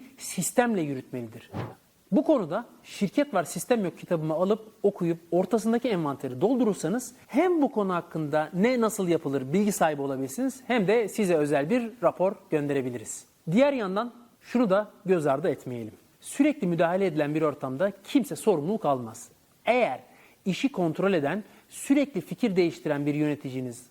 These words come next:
varsa çalışan zaten bir noktada "Ben ne yapsam değişecek." diyerek işi ertelemeye başlar. Bu da zamanla bir savunma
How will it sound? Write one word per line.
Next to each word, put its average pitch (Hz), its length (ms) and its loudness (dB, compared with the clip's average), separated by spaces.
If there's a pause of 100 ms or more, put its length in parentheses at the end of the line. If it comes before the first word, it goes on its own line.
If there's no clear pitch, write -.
(140)
varsa 220 500 0 (260)
çalışan 196 540 -2 (100)
zaten 190 540 0
bir 156 120 0
noktada 165 480 -2 (140)
"Ben 240 320 2
ne 262 80 2
yapsam 196 400 -2
değişecek." 165 500 0
diyerek 190 360 2 (100)
işi 233 220 -2
ertelemeye 143 560 -2
başlar. 117 340 -10 (240)
Bu 208 180 2
da 202 200 0 (100)
zamanla 185 600 0 (300)
bir 240 200 2 (140)
savunma 180 600 0